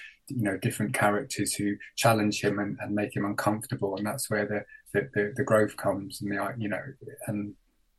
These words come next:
uh, but t-, t-, I, I don't feel nearly confident enough to write, you know, a whole new universe once a year. That would be daunting.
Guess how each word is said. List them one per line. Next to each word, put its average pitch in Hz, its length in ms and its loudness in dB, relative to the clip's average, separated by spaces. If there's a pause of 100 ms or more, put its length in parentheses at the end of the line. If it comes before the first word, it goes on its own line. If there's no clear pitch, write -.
(120)
uh, 104 440 -2 (120)
but 120 180 0 (880)
t-, 139 160 -4
t-, 135 100 0
I, 110 180 4 (120)
I 123 40 6
don't 123 280 6
feel - 400 -2
nearly 110 260 6
confident 107 380 -2
enough 104 220 -6
to 107 120 -4
write, 107 280 0
you 110 100 -2
know, 104 80 0
a 95 120 0
whole 107 160 -2
new 101 320 2 (640)
universe 104 640 2 (120)
once - 180 6
a - 140 6
year. 104 280 -2
That - 160 -6
would - 100 -16
be - 160 -14
daunting. 107 540 -4